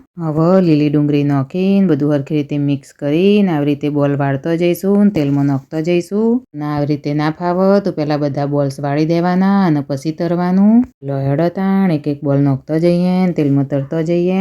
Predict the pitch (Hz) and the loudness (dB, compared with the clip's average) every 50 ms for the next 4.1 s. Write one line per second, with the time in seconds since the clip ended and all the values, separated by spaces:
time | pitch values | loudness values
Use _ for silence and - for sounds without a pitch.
0 | 196 190 175 - 143 143 143 143 147 143 147 143 143 143 139 139 143 139 - 151 | 0 0 0 0 0 0 0 0 0 0 0 0 0 0 0 -2 -2 -4 -4 -6
1 | 143 143 143 143 139 139 139 139 143 143 143 143 156 170 185 196 208 208 208 151 | -8 -4 -2 -2 0 0 0 0 0 0 0 0 0 0 2 2 0 0 -2 -4
2 | 143 139 143 139 135 135 135 139 147 151 139 135 139 139 139 139 160 165 175 185 | -2 -2 0 0 0 -2 -2 -4 -4 -4 -2 0 0 0 -2 -2 -4 -4 -2 0
3 | 190 190 - 151 135 135 131 131 131 131 143 135 139 147 156 156 160 165 170 180 | 0 0 0 -2 -2 0 -2 -2 -4 -4 -4 -4 -2 -2 -2 -2 0 0 0 0
4 | 190 202 | 2 2